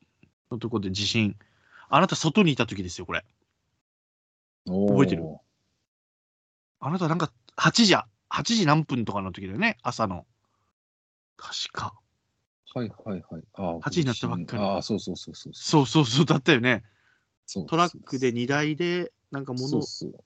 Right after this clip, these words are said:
Speaker 1: の時だったよね、確か。
Speaker 2: そう、の、の、先のお店の駐車場で、
Speaker 1: そうそうそう。
Speaker 2: トラックの中で荷物をこう動かしてる時に思いっきり揺れ始めて。
Speaker 1: そうそうそう、だっただった。
Speaker 2: そうそうそう。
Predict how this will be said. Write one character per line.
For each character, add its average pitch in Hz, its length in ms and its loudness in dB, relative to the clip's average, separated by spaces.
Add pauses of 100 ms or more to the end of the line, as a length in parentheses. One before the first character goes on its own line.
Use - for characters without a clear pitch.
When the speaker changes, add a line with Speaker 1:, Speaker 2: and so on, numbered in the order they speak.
(240)
Speaker 1:
の 160 100 0
時 143 240 2
だ 240 80 4
っ 247 60 2
た 151 80 -2
よ 90 60 -4
ね、 90 60 -6
確 - 200 -14
か。 - 80 -18 (420)
Speaker 2:
そ 87 240 -6
う、 - 0 - (420)
の、 92 420 -4 (1120)
の、 92 320 -6
先 - 300 -8
の 82 100 -6 (260)
お 87 60 -10
店 90 440 -8
の 95 460 -4
駐 - 160 -12
車 98 160 -4
場 85 220 -8
で、 - 240 -14 (540)
Speaker 1:
そ - 160 -8
う 110 40 -8
そ - 160 -10
う - 40 -14
そ 92 80 -4
う。 - 40 -4
Speaker 2:
ト - 60 -14
ラ 85 80 -8
ッ - 20 -6
ク 76 80 -8
の - 80 -14
中 - 140 -16
で - 80 -18 (260)
荷 92 120 -6
物 80 80 -10
を - 180 -14
こ 82 180 -10
う 85 40 -10
動 85 80 -8
か - 120 -16
し - 100 -12
て - 80 -8
る 82 60 -14
時 - 280 -20
に - 80 -18
思 - 120 -18
い - 40 -20
っ - 40 -20 (120)
き - 160 -16
り 80 80 -10
揺 80 80 -10
れ - 60 -14
始 - 240 -20
め - 40 -20 (100)
て。 - 140 -20 (500)
Speaker 1:
そ - 160 -4
う 113 40 -4
そ - 180 -8
う - 20 -6
そ 107 200 -8
う、 - 20 -10
だ - 100 -6
っ 90 100 -12
た - 100 -12
だ 98 80 -8
っ - 100 -16
た。 - 180 -10
Speaker 2:
そ - 120 -20
う - 40 -18
そ - 140 -16
う - 40 -20
そ - 180 -18
う。 - 20 -20